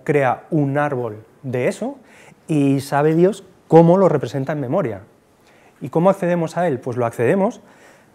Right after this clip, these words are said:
a través del dom, que es una api glo-, general. Esto también ha dado problemas en el pasado, perdonad que,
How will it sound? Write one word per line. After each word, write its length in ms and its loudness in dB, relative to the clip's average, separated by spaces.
a 140 2
través 540 2
del 220 -2
dom, 240 -6
que 80 -14
es 100 -8
una 220 -4
api 160 -6
glo-, 340 -6
general. 460 -8
Esto 260 -2
también 280 2
ha 60 2
dado 240 2
problemas 420 -2
en 80 -4
el 80 -4
pasado, 480 -4
perdonad 400 -6
que, 640 -2